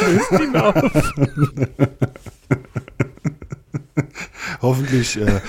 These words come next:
Speaker 2: äh, au-, direkt auf der ersten Seite, auf dem Einband schon. <laughs>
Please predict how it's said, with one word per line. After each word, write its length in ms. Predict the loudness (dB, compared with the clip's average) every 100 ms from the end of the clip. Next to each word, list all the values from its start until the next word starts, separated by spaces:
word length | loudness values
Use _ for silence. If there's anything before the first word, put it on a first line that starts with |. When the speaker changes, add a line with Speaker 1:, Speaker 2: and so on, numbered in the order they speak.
| -10 -10 -2
Speaker 2:
äh, 180 | 0 0
au-, 140 | -2 -4
direkt 360 | 0 0 0 -2
auf 140 | -2
der 160 | -2 0
ersten 300 | -2 0 -2
Seite, 520 | 0 0 0 -2 -4
auf 140 | -6 -2
dem 160 | -2
Einband 520 | 0 -2 0 0 0
schon. 220 | -4 -4 -4 -10 -4
<laughs> 120 | 0